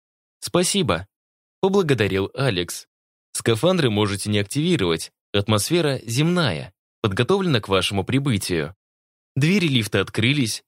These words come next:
в проёме дверей сверкал и переливался всеми цветами радуги шар. Они шагнули вперёд и взлетели. «Гравитации нет», вспомнил Алекс.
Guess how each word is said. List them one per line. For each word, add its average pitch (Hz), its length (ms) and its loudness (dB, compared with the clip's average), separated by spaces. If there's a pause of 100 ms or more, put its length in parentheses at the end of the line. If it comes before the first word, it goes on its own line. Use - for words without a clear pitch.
в - 120 -16
проёме 190 360 0
дверей 123 320 2
сверкал 113 500 0
и 107 40 -2
переливался 95 640 -2
всеми 170 260 -2
цветами 107 500 0
радуги 87 400 0
шар. 101 440 -2 (560)
Они 196 180 4
шагнули 131 420 2
вперёд 98 400 -2
и 104 40 -2
взлетели. 92 720 -2 (540)
«Гравитации 113 640 0
нет», 156 400 -2 (180)
вспомнил 95 460 -2
Алекс. 87 400 -4